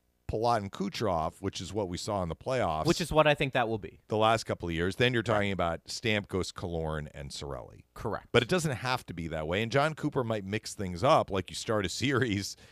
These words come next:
Speaker 2: He may.
Speaker 1: and if things don't go well, then you make adjustments.
Speaker 2: He may. And,
Speaker 1: But
Speaker 2: and,
Speaker 1: I
Speaker 2: and
Speaker 1: like
Speaker 2: that's why we're
Speaker 1: Cirelli in that role. I
Speaker 2: I,
Speaker 1: think
Speaker 2: I
Speaker 1: Cirelli is a guy that can defend, but also can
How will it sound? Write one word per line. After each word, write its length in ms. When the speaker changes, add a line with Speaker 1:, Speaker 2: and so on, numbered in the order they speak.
Speaker 2:
He 100
may. 140
Speaker 1:
and 100
if 60
things 260
don't 240
go 260
well, 600
then 340
you 140
make 200
adjustments. 720
Speaker 2:
He 120
may. 260
And, 180
Speaker 1:
But 40
Speaker 2:
and, 80
Speaker 1:
I 120
Speaker 2:
and 100
Speaker 1:
like 160
Speaker 2:
that's 160
why 160
we're 80
Speaker 1:
Cirelli 420
in 200
that 240
role. 380
I 80
Speaker 2:
I, 20
Speaker 1:
think 160
Speaker 2:
I 80
Speaker 1:
Cirelli 360
is 140
a 60
guy 260
that 140
can 140
defend, 420
but 160
also 760
can 580